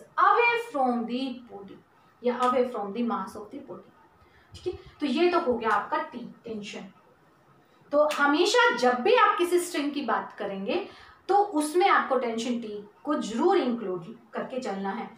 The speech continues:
हाँ, अगर इग्नोर करने के लिए क्वेश्चन में बोला गया है, नेग्लेक्ट करने के लिए, तो आप इसकी वैल्यू नहीं लेंगे।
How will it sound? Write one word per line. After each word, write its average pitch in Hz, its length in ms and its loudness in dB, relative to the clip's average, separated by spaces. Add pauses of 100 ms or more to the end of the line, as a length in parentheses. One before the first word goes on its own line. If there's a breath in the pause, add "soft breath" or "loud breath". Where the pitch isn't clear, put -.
हाँ, 285 320 6
अगर 349 140 6
इग्नोर 339 460 6
करने 427 280 2
के 403 60 -2
लिए 403 120 2
क्वेश्चन 349 300 4
में 349 120 4
बोला 311 240 4
गया 320 220 4
है, 330 400 2
नेग्लेक्ट 254 460 0
करने 294 260 -2
के 294 120 -6
लिए, 339 160 2
तो 247 320 0
आप 233 160 -4
इसकी 226 200 -8
वैल्यू 214 260 -4
नहीं 208 300 -4
लेंगे। 190 260 -10